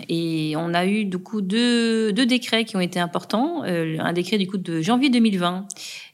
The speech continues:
euh, qui a défini le rôle, euh, du coup, du, de l'organisme de contrôle, le, l'organisme tiers indépendant, l'O T I. Puis il y a un autre décret qui est paru récemment, du coup, en mai deux mille vingt et un,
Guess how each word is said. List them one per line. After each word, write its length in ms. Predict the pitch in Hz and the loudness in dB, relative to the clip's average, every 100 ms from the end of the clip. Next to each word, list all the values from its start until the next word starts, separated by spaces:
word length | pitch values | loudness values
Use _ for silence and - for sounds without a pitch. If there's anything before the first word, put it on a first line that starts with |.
| - | -6
euh, 300 | 165 170 170 | -4 -2 -4
qui 180 | 151 170 | -4 -2
a 60 | |
défini 480 | 165 202 - 226 226 | -2 0 4 6 6
le 100 | 202 | 4
rôle, 300 | 180 196 208 | 2 4 2
euh, 460 | 175 165 160 160 156 | 2 2 0 -2 -4
du 140 | 156 | -6
coup, 160 | 156 202 | -6 -6
du, 300 | 170 156 143 | -4 -2 -2
de 200 | 143 151 | -4 -2
l'organisme 380 | 160 175 180 170 | 0 0 0 -2
de 100 | 160 | -4
contrôle, 680 | 165 156 233 320 196 151 - | -4 -4 -2 0 -2 -4 -8
le, 200 | 151 147 | -6 -4
l'organisme 420 | 151 147 175 160 | -4 -4 -4 -6
tiers 200 | 147 160 | -6 -4
indépendant, 400 | 151 147 151 170 | -4 -4 -4 -2
l'O 120 | 240 | -2
T 120 | - 165 | 0 -2
I. 220 | 220 311 - - - - | -2 -4 -12 -20 -20 -10
Puis 120 | - | -2
il 40 | 151 | 2
y 40 | |
a 20 | |
un 20 | |
autre 120 | 226 214 | 2 2
décret 340 | 233 226 220 | 0 2 2
qui 120 | 220 | 0
est 20 | |
paru 220 | - 165 175 | -4 -2 -2
récemment, 440 | 165 - 170 185 | -4 -4 -4 -2
du 120 | 165 | -4
coup, 140 | 156 170 | -4 -2
en 60 | |
mai 180 | 151 214 | 0 2
deux 100 | 202 | 2
mille 140 | 190 | 2
vingt 200 | 170 156 | 0 -4
et 80 | 165 | -2
un, 160 | 214 | -2